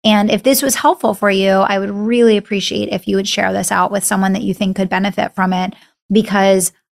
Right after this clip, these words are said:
I want you to succeed. I want you to build a business of significance.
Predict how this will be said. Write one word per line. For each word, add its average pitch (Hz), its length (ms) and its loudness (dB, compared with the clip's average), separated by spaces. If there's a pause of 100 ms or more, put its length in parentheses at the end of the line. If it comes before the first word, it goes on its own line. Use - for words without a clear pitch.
I 233 180 2
want 214 440 2
you 202 200 0
to - 160 -4
succeed. 190 720 -2 (500)
I 214 180 4
want 202 320 0
you 190 160 0
to 208 60 0
build 190 240 0
a 185 60 -2
business 190 380 -2
of 185 100 -2
significance. 202 1000 -4